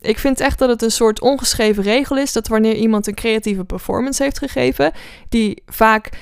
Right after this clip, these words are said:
fysiek en emotioneel gewoon echt heel vermoeiend zijn, dat je dan niet direct na het optreden naar iemand toe gaat om eens even te vertellen hoe het beter kan. Ik kan ook niet zeggen dat dit kritiek was waar ik zelf heel veel mee heb kunnen doen, los van dat het dus compleet terecht was.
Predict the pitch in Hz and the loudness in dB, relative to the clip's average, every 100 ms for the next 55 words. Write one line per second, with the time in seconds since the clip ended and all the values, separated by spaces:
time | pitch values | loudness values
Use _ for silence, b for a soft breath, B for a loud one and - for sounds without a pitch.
0 | B B - 262 226 262 240 - 214 220 | B B -2 0 2 0 0 2 2 4
1 | 220 202 - 226 208 175 214 202 - 226 | 2 0 2 2 2 0 0 -2 -2 0
2 | 226 208 202 202 240 247 233 233 262 B | 0 0 0 0 0 -2 0 -2 -2 B
3 | B - 208 208 185 185 208 285 - 247 | B -2 -2 0 2 4 4 2 0 2
4 | 254 311 285 269 - 226 - 233 226 214 | 2 0 0 0 0 -4 -2 0 2 2
5 | 208 214 208 208 254 240 233 233 - 208 | 2 0 0 -2 -4 0 0 0 0 0
6 | 208 208 214 202 190 - 208 208 202 190 | 2 0 0 -4 -4 0 0 0 0 0
7 | 185 190 - - - - - - - - | 0 -2 -6 -8 -10 -8 -8 -10 -16 -8
8 | 269 - 285 226 220 320 - 302 294 277 | -2 2 2 4 2 2 0 0 2 2
9 | 247 - 208 233 233 262 - - 226 277 | 2 -2 0 0 2 -2 -2 -4 -2 -2
10 | - 233 - 214 208 - 247 247 - 208 | 2 0 2 0 0 0 2 2 2 2
11 | 247 240 214 196 - 208 208 202 - 208 | 2 2 0 0 -2 0 0 0 -2 -2
12 | 190 180 254 196 - 214 320 - 220 196 | 0 0 2 2 0 0 0 0 0 0
13 | - 196 - 202 - 202 - 202 233 - | -2 -8 -4 -4 -2 -4 -4 -2 -2 -2
14 | - - | -4 -6